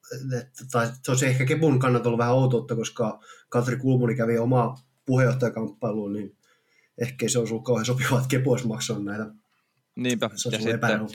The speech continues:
Speaker 2: niin, ja valtiovarainministeriö eli valtio siis hoisi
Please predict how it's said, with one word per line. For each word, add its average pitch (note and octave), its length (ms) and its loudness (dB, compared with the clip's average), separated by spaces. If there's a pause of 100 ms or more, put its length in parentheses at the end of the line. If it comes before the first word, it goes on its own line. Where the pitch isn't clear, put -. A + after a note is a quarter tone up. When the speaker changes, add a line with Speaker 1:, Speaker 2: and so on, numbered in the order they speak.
(140)
Speaker 2:
niin, A2 280 -2 (160)
ja A2+ 100 0
valtiovarainministeriö F#2+ 1600 -2 (440)
eli F#2+ 200 -4
valtio F#2 440 -2
siis - 360 -8 (680)
hoisi F2+ 380 -4